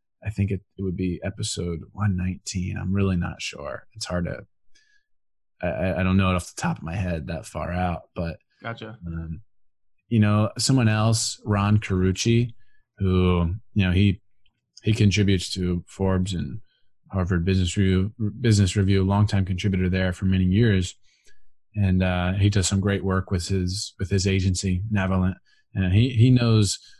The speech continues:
Speaker 1: like, psychology within the workplace inside and out. Like, he runs studies on that, and he's, he's great. And so that episode,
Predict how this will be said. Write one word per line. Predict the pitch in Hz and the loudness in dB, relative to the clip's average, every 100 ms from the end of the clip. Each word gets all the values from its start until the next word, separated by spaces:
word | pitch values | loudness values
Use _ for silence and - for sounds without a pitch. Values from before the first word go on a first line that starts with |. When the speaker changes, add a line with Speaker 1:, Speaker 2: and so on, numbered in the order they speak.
| _ | _
Speaker 1:
like, | 104 92 _ - | -6 -6 _ -18
psychology | - - 95 107 113 104 101 98 | -10 -8 -4 0 2 4 4 4
within | 98 107 | 2 4
the | 101 | 4
workplace | 92 95 - 90 85 - | 2 -2 -2 -2 -2 -4
inside | - 101 101 92 | 0 0 2 0
and | 87 | -2
out. | - | -4
Like, | - | -8
he | - 98 | -4 0
runs | 92 90 | 0 0
studies | - 95 92 | 0 0 2
on | 92 | 0
that, | 90 90 | 0 -2
and | 101 - | -10 -6
he's, | 104 104 | -4 -4
he's | - 101 | -2 -2
great. | 101 87 - - | 0 -4 -6 -8
And | 92 90 - _ _ _ _ _ | -2 -2 -4 _ _ _ _ _
so | - 104 98 92 - _ _ _ _ _ _ | -6 0 0 0 -6 _ _ _ _ _ _
that | 147 202 | -2 0
episode, | 208 190 165 156 139 113 | 0 -2 -2 0 2 0